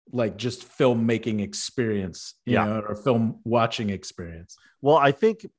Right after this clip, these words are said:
Speaker 2: part of the reason why I liked it so much at the time was, at, at the time, it was only one through six.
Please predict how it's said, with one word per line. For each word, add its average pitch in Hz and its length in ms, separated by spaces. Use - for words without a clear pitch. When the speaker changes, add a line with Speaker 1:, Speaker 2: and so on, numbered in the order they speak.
Speaker 2:
part 196 200
of 180 100
the 135 80
reason 131 340
why 113 240
I 101 120
liked 104 360
it 107 120
so 101 220
much 90 300
at 98 220
the 90 80
time 110 480
was, 87 360
at, 117 100
at 117 120
the 107 80
time, 147 320
it 110 40
was 107 160
only 110 320
one 98 280
through 95 180
six. - 580